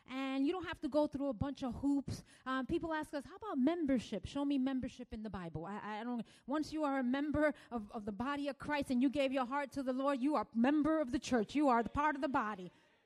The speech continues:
Okay? So that's why we don't do membership here. And we give you opportunity, every single one sitting right here, young or old, you have an opportunity that you can serve within the ministry. The question is,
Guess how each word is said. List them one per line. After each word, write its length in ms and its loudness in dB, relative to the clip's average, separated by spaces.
Okay? 240 -2
So 120 -4
that's 100 -2
why 120 2
we 120 6
don't 180 2
do 120 0
membership 640 -2
here. 440 -6
And 100 2
we 80 8
give 220 2
you 180 6
opportunity, 720 0
every 260 -4
single 300 -4
one 220 0
sitting 320 0
right 260 -2
here, 380 -2
young 320 4
or 80 2
old, 260 4
you 200 8
have 140 -4
an 80 -2
opportunity 800 0
that 160 0
you 140 8
can 240 0
serve 400 4
within 260 0
the 80 0
ministry. 560 -4
The 160 4
question 480 2
is, 140 2